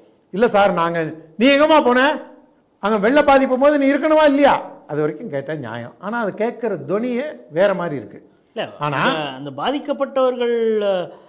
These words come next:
Speaker 2: பக்கத்துல இருந்து அவர் பேசக்கூடியதை அதை நம்மளால
Speaker 1: இல்ல,
Speaker 2: புரிஞ்சுக்க முடியாது.
Speaker 1: அப்படி ஒரு வேளை பேசணும்னா கூட ஹையரார்ச்சி பிரகாரம் இவரு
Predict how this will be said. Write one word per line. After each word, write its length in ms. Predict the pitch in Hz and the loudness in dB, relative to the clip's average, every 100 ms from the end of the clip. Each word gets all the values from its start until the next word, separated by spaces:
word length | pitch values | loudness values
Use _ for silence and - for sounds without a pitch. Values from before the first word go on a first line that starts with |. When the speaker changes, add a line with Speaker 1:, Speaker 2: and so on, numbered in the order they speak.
| _ - | _ -12
Speaker 2:
பக்கத்துல 680 | 180 170 170 185 190 233 240 | -6 -4 -4 -6 -6 -4 0
இருந்து 280 | 247 254 262 | 0 2 0
அவர் 220 | 233 208 | 0 -2
பேசக்கூடியதை 680 | 180 214 226 220 208 208 208 | -2 -4 -4 -6 -4 -2 -2
அதை 220 | 196 175 | -4 -6
நம்மளால 120 | 180 | -4
Speaker 1:
இல்ல, 120 | 175 | -4
Speaker 2:
புரிஞ்சுக்க 60 | 180 | -4
முடியாது. 320 | 165 185 220 | -6 -2 -2
Speaker 1:
அப்படி 340 | 135 143 185 185 | -2 -4 0 2
ஒரு 200 | 190 196 | 4 4
வேளை 220 | 226 269 | 4 4
பேசணும்னா 500 | 254 233 233 226 214 | 2 -4 -4 -4 -2
கூட 160 | 254 | 0
ஹையரார்ச்சி 480 | 220 240 269 262 254 | 2 2 2 2 -2
பிரகாரம் 440 | 220 208 233 240 226 | -4 -2 -2 -2 -2
இவரு 320 | 214 208 | 0 0